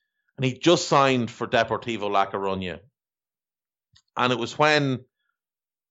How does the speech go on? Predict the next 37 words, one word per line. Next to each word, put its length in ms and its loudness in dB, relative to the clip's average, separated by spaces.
Sky 360 2
used 300 -2
to 40 -6
always 360 2
have 300 0
the, 220 -10
the 80 -4
late 240 0
game 220 -2
on 80 -4
the 60 -10
Saturday 400 2
night. 440 -6
Um, 600 2
and 240 0
I, 40 -6
I 200 -6
can't 540 -4
for 80 -8
the 40 -6
life 220 -4
of 60 -14
me 60 -2
remember 260 0
who 120 0
they 80 0
were 80 2
playing, 380 0
but 240 0
I 60 6
remember 220 8
watching 360 2
this 180 0
guy 240 4
and 140 0
thinking, 280 -2
like, 280 -2